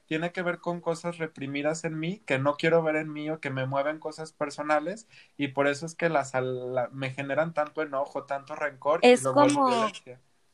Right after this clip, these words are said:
Speaker 2: es como el, el lo que te choca, te checa, o algo así.
Speaker 1: Haz de cuenta,
Speaker 2: Algo
Speaker 1: igualito, y,
Speaker 2: así.
Speaker 1: y, y la mayoría de
Speaker 2: Ok.
Speaker 1: los estudios tienden a indicar cosas más o menos así, como que la,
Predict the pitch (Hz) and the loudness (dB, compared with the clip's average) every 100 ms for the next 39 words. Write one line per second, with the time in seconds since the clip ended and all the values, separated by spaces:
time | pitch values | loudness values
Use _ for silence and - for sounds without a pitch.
0 | _ - 254 - 302 294 277 247 233 208 | _ 0 0 0 -6 -2 -2 -2 -4 -10
1 | - 226 226 220 _ _ _ - 226 - | -8 -6 -8 -14 _ _ _ -4 -4 -4
2 | 226 220 214 - 254 269 269 240 - 269 | -8 -8 -12 -6 -6 -4 -8 -10 -6 -6
3 | - - 269 247 269 - 330 160 165 190 | -6 -2 -2 -2 -6 -2 6 6 6 -4
4 | 190 190 165 143 165 165 165 170 190 - | -4 -4 -4 -4 -4 -2 -2 -2 -8 -8
5 | 151 151 151 175 170 170 - _ 170 175 | -8 -8 -10 -10 -8 -10 -16 _ -2 0
6 | 180 180 185 214 240 226 170 - 180 202 | 0 0 -2 -2 -6 -6 -10 -8 -8 -8
7 | 202 196 196 180 156 - 156 - 170 185 | -10 -8 -6 -4 -4 0 -2 0 -4 -4
8 | 180 175 170 185 170 175 160 147 160 151 | -2 -4 -4 -6 -6 -8 -14 -10 -8 -8
9 | 143 139 135 135 135 135 127 | -8 -10 -10 -2 0 0 -6